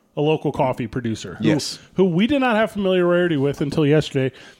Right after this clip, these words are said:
Speaker 1: but they came highly recommended from New Mexico Pinon. There's a brotherhood there.
Speaker 2: Yes, there
Speaker 1: There's
Speaker 2: is.
Speaker 1: a brotherhood there.
Speaker 2: Yeah.
Speaker 1: So from Via Miriam, Pepsi, Red Bull, the Santa Ana Star Center, New Mexico Pinon, and yours truly, A B Q Central, heard on ninety-five point nine F M and A M six ten, The Sports Animal.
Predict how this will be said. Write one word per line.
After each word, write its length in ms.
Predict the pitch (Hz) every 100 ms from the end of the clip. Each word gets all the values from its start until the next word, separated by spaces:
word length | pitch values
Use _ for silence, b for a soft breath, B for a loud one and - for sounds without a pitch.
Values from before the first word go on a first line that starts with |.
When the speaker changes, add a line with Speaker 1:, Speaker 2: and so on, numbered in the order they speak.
| -
Speaker 1:
but 120 | 151
they 100 | 180
came 200 | 190 170
highly 760 | - 196 226 226 220 185 180 -
recommended 500 | 165 165 175 160 160
from 180 | 170 156
New 80 | 147
Mexico 300 | 151 - 151
Pinon. 400 | 131 147 135 131
There's 160 | 143 143
a 60 |
brotherhood 640 | 123 170 170 147 110 104
there. 180 | 101 90 - -
Speaker 2:
Yes, 220 | 123 -
there 80 | 107
Speaker 1:
There's 120 | 95
Speaker 2:
is. 80 | 147
Speaker 1:
a 40 |
brotherhood 280 | 151 123 117
there. 120 | 110 110
Speaker 2:
Yeah. 180 | 101 87 B B
Speaker 1:
So 380 | - 185 185 175
from 340 | 185 175 165
Via 300 | 139 185 233
Miriam, 580 | 240 185 160 156 160 180 - -
Pepsi, 500 | 185 196 - 139 139
Red 340 | 143 143 190 156
Bull, 320 | 131 123 135
the 60 | 143
Santa 260 | 180 180
Ana 180 | 214 220
Star 240 | 202 160 147
Center, 300 | 147 139 143
New 60 | 151
Mexico 280 | 175 -
Pinon, 440 | 180 170 147 139 147
and 420 | 165 151 151 151
yours 240 | 156 175
truly, 380 | - 156 156 170
A 80 | 143
B 100 | 151
Q 160 | 147 160
Central, 420 | 147 131 170 165
heard 300 | 156 143 143
on 200 | 147 131
ninety-five 340 | 131 131 143
point 160 | 127 135
nine 160 | 127 123
F 160 | 120
M 140 | 143 143
and 100 | 135
A 60 |
M 120 | 123
six 220 | 123 131 -
ten, 160 | 135
The 60 | 110
Sports 300 | - 131 143
Animal. 280 | 113 110